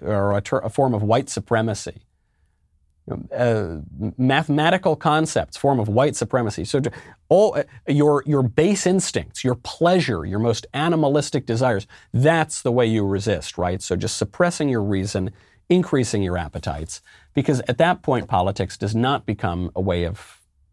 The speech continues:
persuading one another through reason of our ideas. It becomes a, a battle of interest and brute force, and that's the politics the left wants. That's the politics they're getting. Speaking of racism,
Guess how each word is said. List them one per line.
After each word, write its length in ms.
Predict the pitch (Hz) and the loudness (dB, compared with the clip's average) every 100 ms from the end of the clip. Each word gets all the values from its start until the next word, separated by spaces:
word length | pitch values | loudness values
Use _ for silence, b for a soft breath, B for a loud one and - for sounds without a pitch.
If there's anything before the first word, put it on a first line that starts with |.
| _ | _
persuading 580 | 107 - 110 104 101 98 | -2 0 0 2 2 0
one 120 | 95 | 0
another 360 | 90 90 90 90 | 0 -2 -2 -4
through 280 | - 104 | -2 -2
reason 340 | 101 95 90 95 | 0 -2 -2 -4
of 80 | 80 | -4
our 100 | 78 | -4
ideas. 400 | 78 76 78 b b b - | -6 -10 -12 b b b -6
It 80 | - | -4
becomes 500 | 143 123 113 104 - | -2 0 0 -2 -4
a, 240 | 98 87 90 | -4 -4 -4
a 140 | 92 | -6
battle 480 | 76 110 98 104 95 | -4 0 0 2 -2
of 160 | 90 - | -4 -2
interest 480 | 151 143 147 127 - | 0 0 0 -2 -4
and 160 | 92 90 | -6 -2
brute 240 | 110 - | -2 -2
force, 360 | - 78 - - | -6 -8 -10 -8
and 80 | |
that's 140 | 92 - | -8 -8
the 80 | - | 0
politics 480 | 98 92 98 90 | 2 2 -2 -4
the 80 | - | 0
left 220 | 147 165 | 2 2
wants. 320 | 175 160 160 b b b b b - | 2 2 0 b b b b b -4
That's 180 | - | -2
the 60 | - | -2
politics 480 | 180 139 139 143 - | 2 2 2 -2 0
they're 140 | 123 | 0
getting. 260 | 127 104 73 | 2 0 -2
Speaking 460 | - - 247 214 | -4 0 0 2
of 100 | 147 | 2
racism, 680 | 104 98 95 208 202 156 190 | 2 2 2 0 0 0 -2